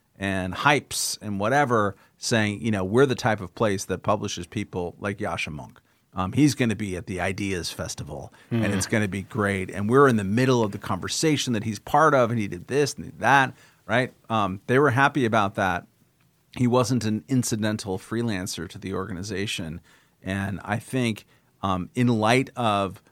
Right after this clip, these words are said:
Speaker 1: the history of the last five years of these types of, of situations and how many of them have just, like, blown up in the faces of the accuser, um, how many just sort of seem ridiculous in retrospect,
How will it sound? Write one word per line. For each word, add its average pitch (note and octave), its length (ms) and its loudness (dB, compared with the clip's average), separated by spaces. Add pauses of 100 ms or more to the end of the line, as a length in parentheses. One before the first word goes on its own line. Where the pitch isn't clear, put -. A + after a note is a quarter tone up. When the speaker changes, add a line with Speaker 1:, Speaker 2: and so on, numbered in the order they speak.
(160)
Speaker 1:
the A2 80 0
history A#2+ 480 0
of G2 100 0
the G2 80 -2
last G2 360 0
five G#2 320 2
years G#2 420 0
of F#2+ 160 -10
these G#2 180 -4
types F#2 320 -2
of, F#2 300 -6
of F#2 240 -6
situations G#2 640 -6
and F#2 160 -8
how A#2 140 -2
many B2+ 160 -2
of G#2+ 100 -4
them A#2+ 160 0
have G#2+ 160 -4
just, A#2 240 -8
like, G#2 220 -6
blown A#2 260 2
up B2 160 0
in G#2+ 80 -6
the F#2 60 -2
faces G2+ 580 -4 (400)
of F#2+ 160 -4
the F#2+ 140 -2
accuser, D3 720 2 (340)
um, F#2 300 0
how A#2 160 0
many A#2+ 160 2
just G#2 220 -4
sort G#2 120 -2
of F#2 240 -10
seem A#2 420 0
ridiculous G#2+ 580 -4
in E2+ 100 -2
retrospect, A2+ 640 -4